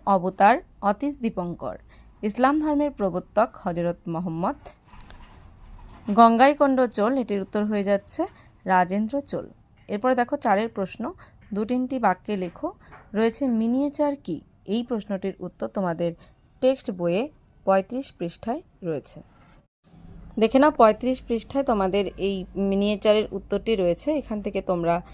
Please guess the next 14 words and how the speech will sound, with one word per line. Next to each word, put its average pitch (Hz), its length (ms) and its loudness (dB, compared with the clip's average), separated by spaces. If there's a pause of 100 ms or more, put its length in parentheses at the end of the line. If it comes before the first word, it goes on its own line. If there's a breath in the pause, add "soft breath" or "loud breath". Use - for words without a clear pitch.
(260 loud breath)
উত্তরটি 196 520 -2 (300)
খ্রিস্টীয় 208 420 -4
থেকে 226 260 -2
এই 247 60 2
যে 208 100 0
মিল 196 260 -2
আছে 190 240 -2
পর্যন্ত, 190 400 -6
এখান 202 320 -6
থেকে 220 280 -4
এই 294 120 2
পর্যন্ত 190 400 -4
লিখে 233 280 -4
দেবে। - 240 -10